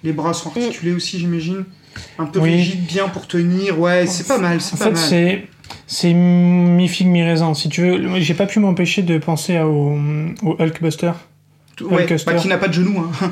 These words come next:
Speaker 3: Et en fait,
Speaker 1: Et qui
Speaker 3: qui,
Speaker 1: a un
Speaker 3: lui,
Speaker 1: gros défaut du, du
Speaker 3: lui ne
Speaker 1: coup,
Speaker 3: bouge pas.
Speaker 1: ouais,
Speaker 3: En fait,
Speaker 1: il,
Speaker 3: il a
Speaker 1: bah,
Speaker 3: une
Speaker 1: il a les
Speaker 3: posture.
Speaker 1: bras, euh.
Speaker 3: Et bon, moi, je le trouve magnifique, mais, euh, mais celui-ci est beaucoup plus jouable, si tu veux.
Speaker 1: Enfin, pour moi, un mecha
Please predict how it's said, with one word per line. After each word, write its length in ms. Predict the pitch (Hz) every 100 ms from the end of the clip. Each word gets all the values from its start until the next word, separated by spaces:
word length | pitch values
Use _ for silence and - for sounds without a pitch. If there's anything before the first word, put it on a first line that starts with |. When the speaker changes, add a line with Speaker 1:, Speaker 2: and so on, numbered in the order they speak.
| - 165
Speaker 3:
Et 60 |
en 60 | 147
fait, 120 | 165
Speaker 1:
Et 20 |
qui 160 | - 175
Speaker 3:
qui, 60 |
Speaker 1:
a 60 | 175
un 40 | 185
Speaker 3:
lui, 100 | 202
Speaker 1:
gros 80 | 180
défaut 280 | 185 190
du, 200 | 175 180
du 120 | 170 165
Speaker 3:
lui 180 | 170
ne 100 | 202
Speaker 1:
coup, 60 | 156
Speaker 3:
bouge 220 | 170 165
pas. 180 | 180 160 156
Speaker 1:
ouais, 60 | 175 156
Speaker 3:
En 40 |
fait, 100 | 147
Speaker 1:
il, 140 | 165
Speaker 3:
il 80 | 147
a 40 | 151
Speaker 1:
bah, 80 | 160
Speaker 3:
une 100 | 185
Speaker 1:
il 40 |
a 40 |
les 80 | 170
Speaker 3:
posture. 240 | 160 143 165
Speaker 1:
bras, 400 | 180 190 175 156
euh. 180 | 151 147 143 - _ _ _ - _ -
Speaker 3:
Et 140 | 156 147
bon, 220 | 156 143 190
moi, 220 | 214 160 165
je 60 |
le 60 | 147
trouve 180 | 147 143
magnifique, 460 | 135 139 214 214 165
mais, 180 | 147
euh, 240 | 143 143 139 139 _ _ _ _ -
mais 160 | 156 143
celui-ci 460 | 139 156 143 - 208
est 60 |
beaucoup 320 | 156 151 147 156
plus 180 | 170
jouable, 460 | 170 156 151 143 143 - - -
si 140 | -
tu 160 | - 156
veux. 80 | 143 147
Speaker 1:
Enfin, 100 | 147
pour 140 | 180
moi, 240 | 214 240
un 60 | 185
mecha 440 | 190 185 202 214